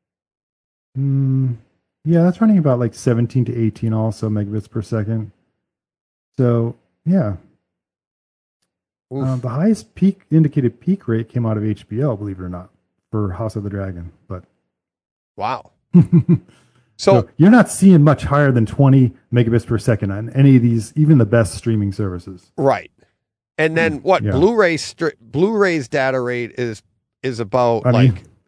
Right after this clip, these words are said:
Speaker 2: isn't it, like,
Speaker 1: well,
Speaker 2: forties, in the forties or
Speaker 1: oh,
Speaker 2: something like that?
Speaker 1: oh, at least. I mean, we're gonna talk about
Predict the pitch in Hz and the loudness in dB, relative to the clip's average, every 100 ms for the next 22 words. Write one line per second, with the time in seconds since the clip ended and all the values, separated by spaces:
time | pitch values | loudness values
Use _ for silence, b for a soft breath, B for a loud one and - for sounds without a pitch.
0 | _ _ 147 156 165 143 107 90 - 151 | _ _ -8 -6 -2 0 0 -2 -2 0
1 | 147 165 175 156 - _ _ _ 139 117 | 0 -4 -8 -12 -16 _ _ _ -10 -10
2 | - 135 143 156 156 151 - - - - | -8 -6 -6 -4 -4 -6 -8 -14 -12 -6
3 | 165 143 151 131 117 101 143 175 104 - | 0 2 2 -2 -2 2 6 6 4 -2
4 | 123 120 139 143 139 123 117 113 - | 2 4 4 4 4 4 2 0 -4